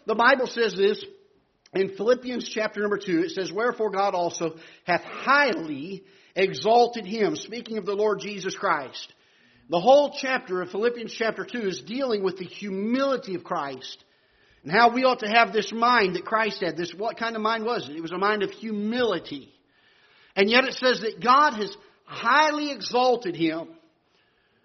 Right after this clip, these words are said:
And I will say this, that the Bible teaches this, as much as he has exalted the Lord Jesus Christ, you know the Bible teaches that he has exalted his word above his name.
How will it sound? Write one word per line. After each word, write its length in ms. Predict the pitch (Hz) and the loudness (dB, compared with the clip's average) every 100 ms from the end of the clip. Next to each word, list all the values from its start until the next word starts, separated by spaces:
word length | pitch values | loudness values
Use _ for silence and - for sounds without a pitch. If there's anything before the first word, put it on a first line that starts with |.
| _ _ _ _ - | _ _ _ _ 0
And 160 | 196 | 4
I 140 | 226 240 | 6 4
will 140 | 220 | 0
say 360 | - 285 311 262 | 0 2 2 -2
this, 420 | 247 185 160 - | 0 0 -2 -6
that 120 | 180 | -10
the 60 | 175 | -2
Bible 460 | 214 269 302 285 | 4 4 4 -2
teaches 480 | - 262 220 220 143 | -8 -10 -8 -12 -6
this, 380 | 175 160 156 - | -4 -2 -4 -8
as 140 | 156 160 | -8 -2
much 300 | 226 247 226 | 0 0 -6
as 100 | - | -8
he 120 | 226 | -8
has 120 | 180 | -8
exalted 560 | 185 156 214 233 190 165 | -8 0 0 0 -4 -4
the 80 | |
Lord 240 | 175 208 165 | -2 -2 -4
Jesus 380 | 196 190 165 - | -8 -10 -10 -4
Christ, 500 | 214 190 156 143 - _ _ _ - | -2 -2 -4 -10 -16 _ _ _ -10
you 140 | 240 | -4
know 100 | 285 | -4
the 80 | 240 | 0
Bible 340 | 220 220 208 | 0 0 -4
teaches 440 | - 220 220 214 165 | -8 -12 -10 -12 -10
that 160 | 180 | -10
he 140 | 208 233 | -8 -6
has 160 | 185 | -6
exalted 680 | 160 123 - 220 247 240 226 | -6 -8 0 2 2 -2 -12
his 300 | 175 175 - | -4 -6 -6
word 720 | 147 190 202 165 143 143 147 _ _ _ _ _ _ _ | -4 0 0 0 -2 -6 -12 _ _ _ _ _ _ _
above 380 | 143 123 160 160 | -4 0 0 0
his 260 | 160 151 | -2 -4
name. 540 | 147 156 135 120 101 | -4 -6 -6 -8 -14